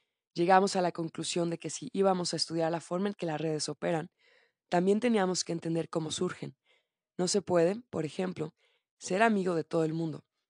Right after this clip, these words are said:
Las personas estamos limitadas por la geografía, por la tecnología e incluso por los genes, y en virtud de todas estas cosas tenemos cierto tipo de relaciones sociales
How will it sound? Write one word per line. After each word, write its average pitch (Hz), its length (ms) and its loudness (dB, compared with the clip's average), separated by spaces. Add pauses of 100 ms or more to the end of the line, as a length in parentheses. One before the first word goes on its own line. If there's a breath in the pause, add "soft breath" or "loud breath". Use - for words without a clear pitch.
(200)
Las 160 220 -4
personas 190 420 -2
estamos 175 380 0
limitadas 165 500 -2
por 156 120 -6
la 147 100 -4
geografía, 160 640 -6 (380)
por 156 100 -8
la 156 100 0
tecnología 160 800 -2
e - 80 -6
incluso 202 400 -2
por 196 140 -2
los 156 140 -2
genes, 156 380 -4 (380)
y 175 80 -6
en 165 80 -2
virtud 165 260 -2
de 226 100 4
todas 190 340 2
estas 170 280 -6
cosas 160 440 -6
tenemos 180 340 -2
cierto 175 260 -2
tipo 165 300 -8
de 160 60 -2
relaciones 156 500 -4
sociales 165 540 -2